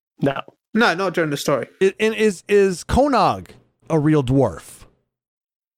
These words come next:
Speaker 2: I mean, we'll probably find that out through the weekly M S Q quests.
Speaker 3: Which also doesn't make much sense.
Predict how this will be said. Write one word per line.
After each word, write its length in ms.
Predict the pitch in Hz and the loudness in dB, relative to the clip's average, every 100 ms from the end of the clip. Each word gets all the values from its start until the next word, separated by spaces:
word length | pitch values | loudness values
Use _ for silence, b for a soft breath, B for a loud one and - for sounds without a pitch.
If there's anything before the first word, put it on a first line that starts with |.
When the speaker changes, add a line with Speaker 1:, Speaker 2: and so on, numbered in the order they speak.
| _ _ _ | _ _ _
Speaker 2:
I 80 | 190 | -2
mean, 280 | 208 202 190 | 0 0 2
we'll 120 | 196 | 0
probably 240 | 196 226 214 | 2 2 2
find 340 | 208 190 175 | 0 0 0
that 160 | 208 156 | -2 0
out 360 | 160 160 - | -2 -2 -6
through 240 | - 170 160 | -2 0 2
the 140 | 165 | 2
weekly 360 | 170 170 175 160 | 0 0 0 0
M 140 | 165 | -2
S 120 | 151 | -6
Q 200 | - 180 160 | -4 -2 -2
quests. 440 | 139 127 - - - _ _ - | -4 -6 -10 -14 -14 _ _ -4
Speaker 3:
Which 240 | 190 - - | -4 -6 -2
also 360 | 247 285 - 226 | 0 2 2 0
doesn't 380 | 170 175 170 160 | 0 0 0 -2
make 200 | 151 127 | -2 -2
much 240 | 135 - | -6 -6
sense. 600 | - 143 90 - - | -6 -6 -8 -16 -20